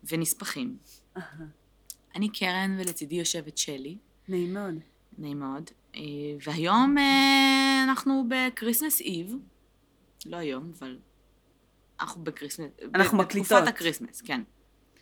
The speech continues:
Speaker 2: בקריסמס איב, לא? הרגע עברנו על זה.
Speaker 1: כן,
Speaker 2: <laughs> אני
Speaker 1: אבל
Speaker 2: כבר מבולבלת.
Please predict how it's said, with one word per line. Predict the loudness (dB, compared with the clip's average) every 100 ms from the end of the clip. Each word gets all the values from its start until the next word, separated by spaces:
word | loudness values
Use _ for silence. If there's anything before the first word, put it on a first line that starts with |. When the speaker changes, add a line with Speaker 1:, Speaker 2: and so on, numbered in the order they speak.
| _ _ _ _ _ _ _
Speaker 2:
בקריסמס | -12 -8 -8 -8 -6
איב, | -6 -6 -10 -6
לא? | -4 -4 _ _ _ _ _ _ _ _ _ _ _ _ _ _ -4
הרגע | 2 6
עברנו | 6 8 6
על | 6 4
זה. | 2 6 6 4 0 -8 -12 _ -6
Speaker 1:
כן, | 4 8
Speaker 2:
<laughs> | 8
אני |
Speaker 1:
אבל | 8
Speaker 2:
כבר | 8 8 8 4
מבולבלת. | 4 4 4 4 2